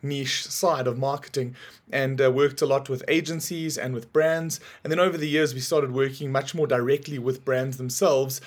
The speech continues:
until eventually we started becoming the lead creative agency from a strategic and executional perspective. So we come up with the idea, we write the script, we then either produce the content or we work with production companies to make T V commercials or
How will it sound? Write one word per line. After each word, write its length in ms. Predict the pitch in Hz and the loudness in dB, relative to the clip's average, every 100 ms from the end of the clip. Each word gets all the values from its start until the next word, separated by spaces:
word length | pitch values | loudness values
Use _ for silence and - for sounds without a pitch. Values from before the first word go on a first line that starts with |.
| - - | -16 -10
until 260 | 135 156 143 | -2 2 2
eventually 480 | 139 143 143 151 | 2 0 -4 -6
we 160 | 135 139 | -6 -6
started 340 | - 143 135 | -2 0 0
becoming 320 | 131 139 143 131 | -2 -4 -4 0
the 60 | |
lead 260 | 127 135 131 | -2 -2 -8
creative 480 | - 143 123 135 120 | -6 -2 0 0 0
agency 680 | 127 123 131 131 143 131 127 - | -2 -2 -4 -6 -6 -10 -12 -10
from 140 | - 135 | -2 0
a 80 | 131 | 0
strategic 560 | 143 127 156 135 139 | -2 -8 -6 -4 -2
and 100 | 143 | -4
executional 640 | 107 - 131 156 143 147 127 | -6 -8 -8 -6 -4 -4 -4
perspective. 600 | 131 - 156 - 131 - | -6 -4 -6 -2 -4 0
So 180 | 131 127 - - | 0 -2 -10 -14
we 100 | 139 | -10
come 160 | 135 160 | -4 -2
up 80 | 143 | -2
with 80 | 139 | 0
the 100 | 143 | 2
idea, 400 | 127 131 143 131 | 2 2 2 2
we 140 | 117 131 | -2 -4
write 300 | 131 143 143 | -2 -2 -4
the 60 | |
script, 440 | 127 - 170 - - - - | -6 2 2 0 -14 -18 -12
we 140 | 139 135 | -4 0
then 220 | 143 147 | 2 2
either 280 | 107 143 143 | 0 0 0
produce 380 | 139 123 156 - | -2 -6 -4 -4
the 80 | |
content 520 | 139 160 156 165 156 - | -4 -2 -2 -2 -6 -2
or 220 | 170 165 | 2 2
we 100 | 143 | 2
work 360 | 127 131 135 135 | 0 2 2 2
with 200 | 139 - | -6 -6
production 420 | 143 131 - 143 131 | -4 -4 -4 -8 -6
companies 480 | 160 160 160 147 - | -6 -6 -6 -6 -6
to 80 | |
make 240 | 135 127 127 | -4 -4 -4
T 140 | 165 | -8
V 120 | 156 | -8
commercials 680 | 139 151 147 147 156 139 131 | -6 0 2 2 2 0 -2
or 260 | 113 117 | -4 -4